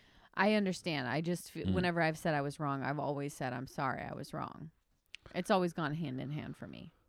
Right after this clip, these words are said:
Speaker 2: <sighs>
Speaker 1: But I get what you're saying.
Speaker 2: Yeah, no, no, of course. No,
Speaker 1: Okay.
Speaker 2: I, I actually, I, I try my best to not say, "I'm sorry." I try to say, "I was wrong. I hope you can forgive me.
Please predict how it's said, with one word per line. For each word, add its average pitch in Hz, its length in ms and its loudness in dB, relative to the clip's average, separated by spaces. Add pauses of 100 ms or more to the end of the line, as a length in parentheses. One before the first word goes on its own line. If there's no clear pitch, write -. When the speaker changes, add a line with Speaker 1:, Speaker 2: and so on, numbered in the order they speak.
(180)
Speaker 2:
<sighs> - 60 0 (1300)
Speaker 1:
But 180 100 2
I 170 60 0
get 143 120 -2
what - 160 -10
you're - 60 -14
saying. - 260 -10
Speaker 2:
Yeah, 131 320 12
no, 98 300 6
no, 90 260 0
of - 140 -6
course. - 480 -2
No, 127 240 10
Speaker 1:
Okay. 139 260 12
Speaker 2:
I, 135 200 10
I 175 40 8 (120)
actually, 135 520 8
I, 127 640 8 (1600)
I 107 140 8 (180)
try 123 380 10
my 110 200 8
best 101 580 6
to 92 480 4 (180)
not 90 340 4
say, 85 480 4
"I'm 85 160 0
sorry." 80 560 2
I 87 80 0
try 87 220 2
to 85 80 0
say, 85 480 0 (880)
"I 92 120 6
was 101 180 8
wrong. 95 580 6
I 82 60 -2
hope 90 200 0
you 85 80 -2
can 80 140 -2
forgive 73 380 -6
me. 64 80 -12